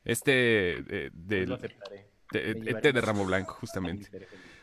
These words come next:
Speaker 1: Corazón para Ara, pues Ara está enfermita. Para las personas que van llegando, no, pa-, no va a entrar ahorita porque le dan ciertos ataques de tos aquí y que, este, no, no es covid,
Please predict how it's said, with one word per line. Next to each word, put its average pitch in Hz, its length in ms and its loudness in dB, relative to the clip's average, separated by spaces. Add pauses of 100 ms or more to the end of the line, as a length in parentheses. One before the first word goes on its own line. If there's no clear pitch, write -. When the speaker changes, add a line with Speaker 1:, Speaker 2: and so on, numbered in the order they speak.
(140)
Speaker 1:
Corazón 180 400 10
para 208 320 12
Ara, 214 340 10
pues 156 160 -2
Ara 190 140 12
está 202 160 8
enfermita. 190 720 8
Para 135 140 6
las 139 100 4
personas 160 340 4
que 165 80 4
van 160 140 6
llegando, 151 380 6
no, 165 260 8
pa-, 170 180 10
no 170 220 10
va 202 60 10
a - 20 10
entrar 185 320 10
ahorita 165 300 8
porque 127 340 2
le 113 240 4
dan 131 360 8
ciertos 139 280 4
ataques 131 460 4
de 107 80 4
tos 120 400 6
aquí 123 380 4
y 110 40 -4
que, 85 340 0 (540)
este, 101 480 2
no, 117 220 6
no 120 80 6
es - 80 -2
covid, 143 260 10